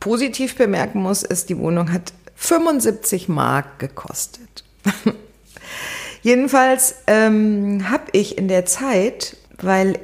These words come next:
ich vielleicht auch so ein bisschen überfordert war von dem ganzen, ja, alleine wohnen und alles selbst managen und wir, was machen wir nur und diese Wohnung ist halt wirklich schlimm und, ähm,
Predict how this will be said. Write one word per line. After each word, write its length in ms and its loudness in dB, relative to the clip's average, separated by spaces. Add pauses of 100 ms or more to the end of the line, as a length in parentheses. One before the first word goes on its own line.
ich 480 -4
vielleicht 440 -2
auch 100 -4
so 160 -4
ein 120 0
bisschen 380 -2
überfordert 1040 -2
war 280 4
von 220 -4
dem 200 0
ganzen, 420 -4 (920)
ja, 420 0
alleine 580 0
wohnen 220 2
und 180 -2
alles 280 -2
selbst 280 0
managen 520 0
und 280 -2
wir, 160 -4
was 220 -2
machen 280 2
wir 100 4
nur 180 4
und 120 2
diese 260 -2
Wohnung 280 2
ist 200 -2
halt 180 -2
wirklich 320 -4
schlimm 420 2
und, 300 -4 (880)
ähm, 1600 2